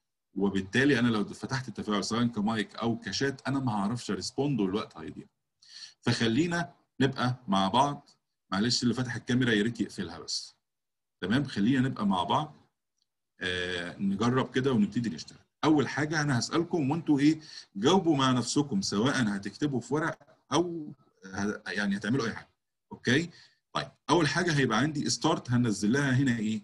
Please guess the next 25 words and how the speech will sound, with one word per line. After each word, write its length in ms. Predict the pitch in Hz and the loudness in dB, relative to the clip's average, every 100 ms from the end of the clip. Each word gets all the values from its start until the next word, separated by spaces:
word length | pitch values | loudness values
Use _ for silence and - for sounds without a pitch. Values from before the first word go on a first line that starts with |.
| - | -8
start 380 | 104 135 139 110 | -6 -4 -4 -4
هتبقى 500 | 104 107 104 101 - | -4 -6 -6 -6 -4
الايرلي 420 | 110 104 151 135 | -6 0 2 2
start 340 | 113 135 127 107 | 0 -2 -6 -8
بتاعها 380 | 95 - - | -8 -8 -8
زيرو 380 | 90 104 139 190 _ _ _ | -6 -2 -2 -4 _ _ _
والايرلي 380 | 107 143 139 101 | -2 2 2 0
finish 300 | 110 113 107 | 0 0 -2
بتاعها 440 | 85 92 92 - | -8 -10 -10 -10
ايه؟ 260 | 85 110 120 - _ - | -4 -4 -4 -10 _ -8
زيرو. 260 | 156 170 156 _ _ _ | -2 -2 -2 _ _ _
صح؟ 360 | - - - _ _ _ _ _ _ _ | -10 -10 -10 _ _ _ _ _ _ _
اهو، 100 | - 92 | -16 -16
ما 60 | - _ - | -16 _ -6
عملناش 300 | 120 127 135 | 0 2 2
حاجه. 300 | - - - _ _ _ _ | -2 -8 -16 _ _ _ _
زيرو 360 | 95 123 160 170 - | 0 2 2 0 0
وزيرو. 340 | 101 95 80 - _ _ _ _ _ | 0 0 -4 -10 _ _ _ _ _
نيجي 220 | - 208 220 | 4 6 6
بعد 340 | 190 156 120 | 4 2 2
كده 360 | 120 151 165 - - | 2 2 2 -4 0
ننقل 300 | 143 196 117 | 4 4 4
الزيرو 340 | 101 110 147 107 | 0 0 0 2
دوت 400 | 110 95 82 95 | 2 0 -2 -4
لهنا، 340 | 95 175 196 | 0 2 0